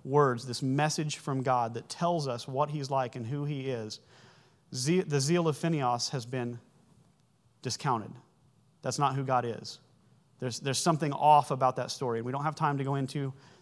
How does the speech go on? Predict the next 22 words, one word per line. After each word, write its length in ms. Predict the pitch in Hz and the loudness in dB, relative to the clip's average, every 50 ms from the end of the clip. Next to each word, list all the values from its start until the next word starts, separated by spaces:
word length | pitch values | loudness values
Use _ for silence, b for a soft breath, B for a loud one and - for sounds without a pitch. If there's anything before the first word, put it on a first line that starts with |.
| B _ - | B _ 0
"Well, 140 | 135 135 | 2 2
then 140 | 135 139 131 | 4 4 2
how 160 | 123 135 135 | 4 4 4
do 80 | 131 131 | 4 4
we 100 | 131 135 | 2 0
interpret 360 | 127 120 139 139 127 131 117 | -2 -2 -4 -4 -4 -6 -8
Scripture 380 | - - 139 127 - - 131 120 | -6 -6 -6 -8 -6 -8 -10 -8
today?" 280 | - 127 120 123 120 | -6 -6 -4 -4 -2
That's 180 | 117 123 120 - | -2 -4 -4 -4
not 140 | 139 127 - | -4 -4 -4
my 120 | 123 123 | -4 -4
goal. 240 | 120 127 123 120 113 | -2 0 -2 0 -2
My 160 | 117 117 123 | -4 -4 -2
goal 240 | 120 143 143 147 139 | 0 0 0 0 0
is 80 | 131 - | -2 -4
to 80 | - 120 | -6 -6
say 140 | - 139 131 | -4 -4 -4
that 160 | 123 - - | -6 -6 -4
Paul 440 | - - 165 165 160 151 143 139 B B B B B B B - | 0 2 4 4 4 4 2 0 B B B B B B B -2
was 220 | 135 131 120 135 | -2 0 0 4
that 260 | 139 147 156 165 156 | 6 6 6 6 6
guy 400 | 139 123 120 117 113 110 117 120 | 6 8 8 8 8 6 2 -4